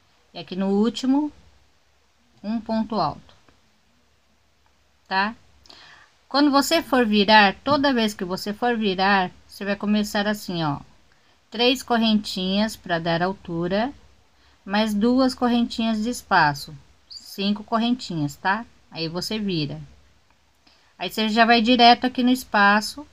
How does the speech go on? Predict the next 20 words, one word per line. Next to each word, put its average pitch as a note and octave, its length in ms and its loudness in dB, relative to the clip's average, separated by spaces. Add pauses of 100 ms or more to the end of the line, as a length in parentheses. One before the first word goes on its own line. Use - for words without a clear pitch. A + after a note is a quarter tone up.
(560)
e G#3 100 -12
faz G#3+ 320 -2
aqui F3 500 -6 (360)
três A#3 320 -4
pontos A3+ 420 -6
altos. - 540 -6 (580)
Eu F3+ 60 -20
só G3 140 -6
vou G#3 120 -4
trabalhar G#3 480 0
com G#3 180 2
bloquinho, F3+ 720 -2
tá? G3 280 -6 (760)
Então, F3 140 -16
eu E3+ 40 -16
faço F3+ 240 -6
aqui F3 200 -12
três E3 320 -8
pontos D#3+ 440 -10
altos, F#3 720 -4